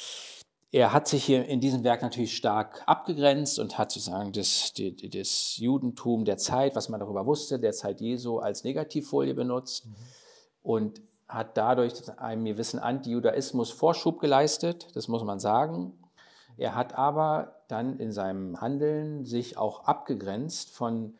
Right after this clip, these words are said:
Speaker 1: von so rassistischem Antisemitismus, ganz bewusst, hat dagegen sich entschieden oder hat sich dann auch aus diesem Sozialkongress und von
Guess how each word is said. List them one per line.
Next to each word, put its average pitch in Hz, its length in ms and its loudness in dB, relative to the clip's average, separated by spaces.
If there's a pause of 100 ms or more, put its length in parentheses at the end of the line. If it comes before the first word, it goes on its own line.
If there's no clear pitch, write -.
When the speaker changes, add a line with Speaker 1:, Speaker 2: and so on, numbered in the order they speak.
(140)
Speaker 1:
von 117 120 -6
so 110 100 -4
rassistischem 110 680 -4
Antisemitismus, 110 840 -4
ganz 104 200 -4
bewusst, 139 500 2
hat 104 160 -6 (120)
dagegen 127 440 -2
sich 131 180 -4
entschieden 120 480 -6
oder 98 180 -4
hat 98 100 -8
sich 110 120 -12
dann 101 180 -2
auch 98 100 -4
aus 104 120 -6
diesem 104 200 -8
Sozialkongress 107 1040 -4
und 107 160 -12
von 107 160 -8